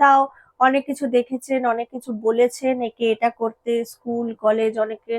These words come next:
সাহায্য করেছেন, নানা কিছু ভেবেছেন, যেটা কিন্তু ঠাকুর কিন্তু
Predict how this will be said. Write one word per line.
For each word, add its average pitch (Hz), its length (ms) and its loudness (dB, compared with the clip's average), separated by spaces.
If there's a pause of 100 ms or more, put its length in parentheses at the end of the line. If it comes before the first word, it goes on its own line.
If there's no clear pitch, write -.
(120)
সাহায্য 214 360 -4 (140)
করেছেন, 220 320 -4 (100)
নানা 208 180 -8 (100)
কিছু 247 180 -16 (120)
ভেবেছেন, 220 440 -4 (500)
যেটা 254 220 -4
কিন্তু 311 160 0 (120)
ঠাকুর 269 380 0 (100)
কিন্তু 359 240 -2